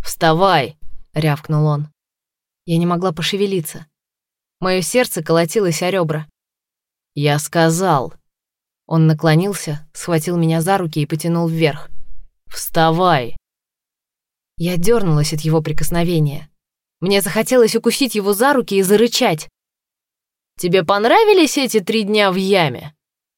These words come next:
Он сверкнул глазами, на губах появилась усмешка. Глубокий белый шрам пересекал его верхнюю губу.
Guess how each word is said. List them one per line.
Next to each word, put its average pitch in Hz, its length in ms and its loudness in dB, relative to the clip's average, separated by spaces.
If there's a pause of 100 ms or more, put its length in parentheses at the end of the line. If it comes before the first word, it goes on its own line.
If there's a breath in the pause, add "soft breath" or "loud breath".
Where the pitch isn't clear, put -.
(140)
Он 160 140 -2
сверкнул 165 460 -2
глазами, 165 600 0 (400)
на 160 140 -2
губах 165 380 -2
появилась 151 500 0
усмешка. 156 560 -4 (760)
Глубокий 226 460 0
белый 226 300 4
шрам 226 440 0
пересекал 175 480 -2
его 185 200 -4
верхнюю 190 500 -4
губу. 185 420 -4